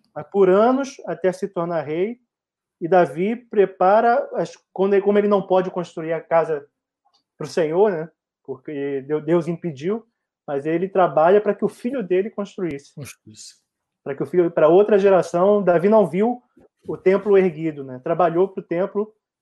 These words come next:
Speaker 1: né? Juntou material, deu todas as orientações pra Salomão, mas ele mesmo não viu
Speaker 2: Não viu.
Speaker 1: aquele, aquela inauguração do templo, aquela glória de Deus enchendo o templo, nada daquilo Davi viu. Nada daquilo. Isso é uma, é uma
Speaker 2: Uhum.
Speaker 1: figura muito interessante, porque a gente pode co-,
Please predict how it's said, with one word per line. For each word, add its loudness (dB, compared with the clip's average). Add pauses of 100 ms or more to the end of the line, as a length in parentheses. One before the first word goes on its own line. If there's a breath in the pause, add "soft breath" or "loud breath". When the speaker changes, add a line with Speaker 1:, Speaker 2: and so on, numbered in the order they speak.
(100)
Speaker 1:
né? -12
Juntou -6
material, -2
deu -8
todas 0
as -4
orientações -6
pra -12
Salomão, -8
mas -2
ele 4
mesmo 2
não 0
viu 0
Speaker 2:
Não -6
viu. -6
Speaker 1:
aquele, -4 (440)
aquela 2
inauguração 2
do -2
templo, 0
aquela -2
glória 0
de -8
Deus -4
enchendo -8
o -8
templo, -6
nada -4
daquilo 2
Davi -2
viu. -10 (500)
Nada -6
daquilo. -6 (380)
Isso -6
é 6
uma, 6
é 2
uma 6
Speaker 2:
Uhum. 2
Speaker 1:
figura 4
muito 0
interessante, 0
porque -2
a 4
gente -4
pode 0
co-, -20